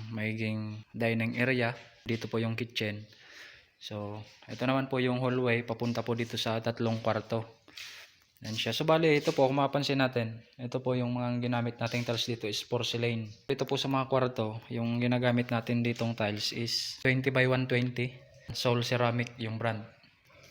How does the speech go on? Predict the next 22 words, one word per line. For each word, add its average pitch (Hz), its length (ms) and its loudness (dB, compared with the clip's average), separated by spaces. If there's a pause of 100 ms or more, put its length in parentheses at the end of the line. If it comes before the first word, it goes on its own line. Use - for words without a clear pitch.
(580)
So, 110 160 -10
ito 110 160 -8
po 117 160 0
yung 113 320 -2
isang 113 240 -2
kwarto 117 240 2
naman 113 240 0
dito. 107 320 -6 (1200)
Ayan. 107 80 -6
So, 151 80 0
ito 151 160 4
po, 147 160 4
bali, 139 240 4
tapos 139 320 0
na 131 80 4
to. - 80 0
Ito 120 240 0
na 123 80 2
lang 120 160 2
yung 120 80 0
natitira 113 480 -2
natin. 104 400 -6